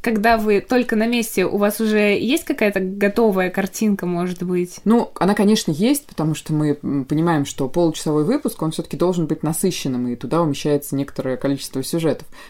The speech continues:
Speaker 2: Здесь мы стараемся действовать, э, по тому же принципу, по которому делаем рубрикацию в нашем Инстаграме, и хотим рассказать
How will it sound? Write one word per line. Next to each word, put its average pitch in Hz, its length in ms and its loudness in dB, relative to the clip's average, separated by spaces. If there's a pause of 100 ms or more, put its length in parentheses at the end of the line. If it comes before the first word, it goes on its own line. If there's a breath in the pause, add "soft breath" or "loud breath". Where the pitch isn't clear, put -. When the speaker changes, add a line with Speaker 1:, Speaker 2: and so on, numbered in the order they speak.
Speaker 2:
Здесь 185 260 0
мы 202 120 2
стараемся 196 440 0
действовать, 170 640 -2
э, 151 220 0
по 170 260 0
тому 170 240 0
же 160 100 -4
принципу, 165 460 -2
по - 80 -20
которому 139 540 -4
делаем 143 320 0
рубрикацию 143 560 -2
в 127 40 -6
нашем 131 280 -4
Инстаграме, 202 640 0
и - 20 -4
хотим 208 320 0
рассказать 165 420 0